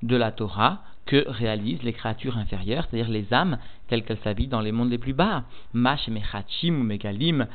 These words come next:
Ta'alumot Achorma, ce qu'elles viennent donc, euh, dévoiler, renouveler et dévoiler à partir de la profondeur de la Chorma, des profondeurs de la Chorma, Shayuk,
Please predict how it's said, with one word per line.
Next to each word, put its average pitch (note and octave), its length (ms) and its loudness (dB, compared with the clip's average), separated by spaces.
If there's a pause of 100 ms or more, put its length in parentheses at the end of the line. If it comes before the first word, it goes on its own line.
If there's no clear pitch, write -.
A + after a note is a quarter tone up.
(200)
Ta'alumot A#2+ 520 2 (300)
Achorma, A2 680 -2 (300)
ce B2 60 -2
qu'elles A2+ 220 0
viennent A#2+ 340 2
donc, C3 280 2 (400)
euh, A#2 280 0 (100)
dévoiler, B2 640 4
renouveler C3+ 640 4
et A#2+ 60 4
dévoiler B2+ 760 4 (560)
à B2+ 80 -2
partir C#3 560 2
de A2+ 80 0
la A2 100 0
profondeur A#2 460 4
de A#2 60 0
la G#2+ 100 0
Chorma, A2 480 0 (160)
des D3 140 4
profondeurs A#2 460 6
de A2+ 40 -2
la G2+ 120 -4
Chorma, A2 440 -2 (260)
Shayuk, A2+ 440 0